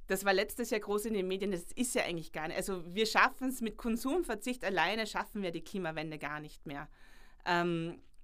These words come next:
wir brauchen, also dafür ist die Klimakrise schon viel zu weit fortgeschritten. Das heißt, ich bemühe mich jetzt nicht mehr, eben andere zum Fleischverzicht zu animieren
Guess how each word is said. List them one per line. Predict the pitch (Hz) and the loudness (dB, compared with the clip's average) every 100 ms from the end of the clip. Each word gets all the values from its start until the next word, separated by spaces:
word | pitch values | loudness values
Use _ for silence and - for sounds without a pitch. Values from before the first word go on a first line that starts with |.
| - - | -18 -4
wir | 196 190 | 0 4
brauchen, | 185 202 202 - | 4 4 2 0
also | 190 196 180 180 | 0 2 2 2
dafür | 175 180 226 208 | 2 2 4 4
ist | 208 208 - - - | 2 -2 -6 -8 -6
die | 196 | -4
Klimakrise | 226 214 202 208 196 | 0 0 0 0 0
schon | 196 190 | -4 -6
viel | - 233 262 | -6 -8 -6
zu | 208 | -2
weit | 170 170 | 0 0
fortgeschritten. | - 175 - 185 - 156 - 160 165 | -2 -4 -4 -6 -6 -8 -10 -10 -8
Das | 165 170 | -6 -2
heißt, | 175 196 - - - | -4 -4 -16 -20 -8
ich | 220 202 - | -6 -6 -4
bemühe | 220 214 269 | 0 2 2
mich | 302 294 277 | 2 0 -2
jetzt | 220 - | -4 -4
nicht | 233 254 269 - | -2 -2 -4 -4
mehr, | 233 226 226 233 - - - - - | -2 0 -2 -4 -16 -20 -20 -20 0
eben | 208 208 214 214 208 196 - - - - - | 4 4 4 2 0 -2 -10 -20 -20 -20 0
andere | - 208 220 208 202 | 4 6 6 4 2
zum | 214 | -2
Fleischverzicht | 202 175 247 - 214 - 247 - | 2 2 2 0 -6 -4 -6 -6
zu | - 220 | -6 -2
animieren | 185 202 196 202 240 269 285 254 | 0 0 0 0 0 0 0 -2